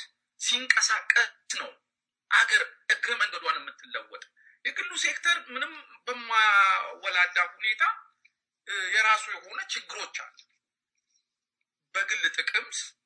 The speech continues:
ሰዎች ታወ-፣ የአገርን ጥቅም ሊጎዳ የሚችል ወንጀል ውስጥ ሊገቡ ይችላል። እንደዛ አይነት ወንጀል ውስጥ እንዳይገቡ የማድረግ ኃላፊነት የመንግስት ይሆናል። ይሄን የመቆጣጠር የመጫወቻ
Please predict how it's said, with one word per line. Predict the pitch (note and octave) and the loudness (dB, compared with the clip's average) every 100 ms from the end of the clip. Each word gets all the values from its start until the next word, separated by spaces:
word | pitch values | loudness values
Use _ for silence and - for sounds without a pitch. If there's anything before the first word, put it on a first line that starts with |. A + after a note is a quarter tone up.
| _ | _
ሰዎች | F#3 E3 E3+ - | -12 -10 -8 -8
ታወ-፣ | - F#3 F3+ D3 E3 _ - - - - | -2 -2 -2 -6 -14 _ -20 -20 -16 -6
የአገርን | D#3+ F#3+ F#3 F3+ - | 2 2 4 0 -2
ጥቅም | D#3+ E3+ E3 | -12 -12 -10
ሊጎዳ | D#3+ D3+ D3+ C#3+ | -12 -6 2 4
የሚችል | C3 C3+ - - - _ _ A#3+ | 4 -2 -6 -6 -6 _ _ -4
ወንጀል | C4 A#4+ | -4 -4
ውስጥ | A4+ - | -6 -8
ሊገቡ | - - - C4 | -10 -6 -6 -6
ይችላል። | - - A#2 - _ _ - - | -8 -6 -8 -12 _ _ -4 0
እንደዛ | - - - - | 4 4 4 2
አይነት | - C4+ C#4 | 2 2 -2
ወንጀል | A#3+ A#3 A#3 | -6 -6 -6
ውስጥ | C4+ - - | -6 -12 -2
እንዳይገቡ | A3 A#3 A3 F#3 D3+ - - _ _ _ _ _ _ _ _ _ _ _ _ _ | -2 0 2 4 4 -2 -14 _ _ _ _ _ _ _ _ _ _ _ _ _
የማድረግ | E3+ F3+ F#3 D#3+ D#3+ | -2 2 0 0 -2
ኃላፊነት | D3+ E3+ A3+ B3 | -2 -4 -4 -8
የመንግስት | C4 G#3 A3 B3 - | -4 -2 0 -2 -4
ይሆናል። | B3+ - - | -8 -18 -14
ይሄን | - F3 D3+ | -4 -2 -2
የመቆጣጠር | C#3 D#3 - D#3+ - - - _ - _ _ _ _ _ _ | -6 -8 -10 -2 -2 -4 -14 _ -20 _ _ _ _ _ _
የመጫወቻ | - G#3 A3 A3 A3+ - G#3 A3+ | -2 0 0 -2 -4 -4 0 2